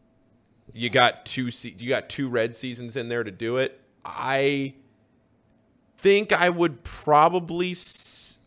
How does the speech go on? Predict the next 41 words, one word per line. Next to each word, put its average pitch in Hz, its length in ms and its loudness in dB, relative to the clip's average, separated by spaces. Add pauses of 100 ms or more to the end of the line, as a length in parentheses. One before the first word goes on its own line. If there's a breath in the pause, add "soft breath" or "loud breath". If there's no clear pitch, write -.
I 165 220 2
don't 226 260 4
know 202 220 6
if 202 140 2
I 165 80 10
would 143 120 4
pick 165 140 0
a 156 60 0
Bengals 143 320 2
Super 139 240 -8
Bowl 135 160 2
because 131 340 -4
asking, 170 560 2 (320 loud breath)
I 123 80 2
know 135 300 4
the 135 160 -4
Chiefs 143 320 -2
have 104 180 -2
been 104 400 0 (300 soft breath)
to - 80 -10
the 120 160 4
A 110 60 4
F 104 80 -2
C 113 120 -8
Championship 104 500 -4
five 98 280 0
years 101 200 -4
in 92 60 -10
a 90 40 -6
row. 95 200 0
They've 92 160 -6
hosted 123 380 -2
the 98 120 -2
A 98 100 0
F 92 60 -6
C 98 120 -12
Championship. 98 500 -10
I 92 80 -6
get 101 280 -6
that. 82 340 -6 (960 soft breath)
But, 131 320 2